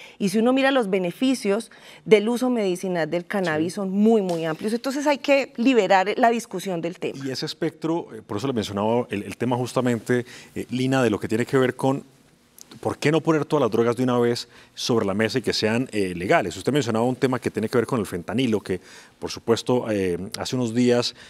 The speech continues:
Speaker 2: se conocieron unas imágenes en los Estados Unidos sorprendentes de un lugar que ya se conoce además como el barrio de los junkies o de los adictos a las drogas, que se veían estas personas como unos zombies, eh,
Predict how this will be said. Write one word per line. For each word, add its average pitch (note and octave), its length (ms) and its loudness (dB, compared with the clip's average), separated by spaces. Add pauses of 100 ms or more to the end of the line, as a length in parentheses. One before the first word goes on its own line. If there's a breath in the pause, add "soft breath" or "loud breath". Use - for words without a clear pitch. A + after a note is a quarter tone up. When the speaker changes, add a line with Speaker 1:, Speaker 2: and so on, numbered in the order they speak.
(280 loud breath)
Speaker 2:
se - 260 -2
conocieron G#2 480 -2
unas A#2+ 160 0
imágenes G#2+ 380 -2
en F#2+ 60 -8
los E2+ 100 -6
Estados G#2 260 -2
Unidos G#2 280 -2
sorprendentes G2 680 -2
de G#2+ 80 2
un G#2+ 140 0
lugar A2 320 2
que A2 100 -6
ya G#2 120 -2
se A2 100 -8
conoce F#2 320 -6
además F#2 280 -6
como G2+ 200 -6
el F2+ 80 -2
barrio G#2 440 0 (300 loud breath)
de A2 80 0
los F#2+ 200 0
junkies A#2 440 0
o G#2 100 -2
de F#2 60 -2
los E2 120 -6
adictos G2+ 360 -4
a - 20 -4
las F2+ 140 -2
drogas, G#2+ 360 0 (300 loud breath)
que F#2+ 140 -6
se G2 100 -2
veían G2+ 220 0
estas A#2+ 160 -4
personas - 300 -6
como A2+ 180 -2
unos B2+ 320 -2
zombies, C3 540 0 (560 loud breath)
eh, G2 240 -6